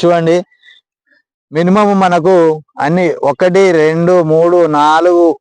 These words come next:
ఐదు, ఆరు, ఏడు, ఎనిమిది, తొమ్మిది, పది, పదకొండు, పన్నెండు, పదమూడు, పద్నాలుగు, పదిహేను, పదహారు, పదిహేడు, పద్దెనిమిది, పంతొమ్మిది, ఇరవై, ఇరవై ఒకటి, ఇరవై రెండు, మొత్తం ఇరవై ఐదు పిలకలు వచ్చినాయి. ఒక్కదానికి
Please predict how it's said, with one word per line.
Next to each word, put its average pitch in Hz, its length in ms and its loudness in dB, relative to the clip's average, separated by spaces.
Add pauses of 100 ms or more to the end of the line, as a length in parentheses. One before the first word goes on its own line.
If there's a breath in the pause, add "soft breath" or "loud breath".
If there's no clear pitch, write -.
(140)
ఐదు, 165 420 0 (420)
ఆరు, 170 300 2 (400)
ఏడు, 170 300 0 (340)
ఎనిమిది, 165 400 -2 (200)
తొమ్మిది, 165 420 -2 (200)
పది, 160 300 0 (440)
పదకొండు, 170 540 -2 (240)
పన్నెండు, 165 440 -2 (100)
పదమూడు, 160 440 0
పద్నాలుగు, 165 540 -2
పదిహేను, 160 460 0
పదహారు, 160 420 0 (100)
పదిహేడు, 160 400 -2
పద్దెనిమిది, 147 400 -2
పంతొమ్మిది, 165 380 -2 (540 soft breath)
ఇరవై, 175 280 2 (200)
ఇరవై 165 220 0
ఒకటి, 156 180 -4
ఇరవై 170 140 2
రెండు, 156 140 -8 (400)
మొత్తం 214 320 -2 (500)
ఇరవై 180 220 2 (100)
ఐదు 196 180 0
పిలకలు 190 300 0
వచ్చినాయి. 156 360 -2
ఒక్కదానికి 185 600 0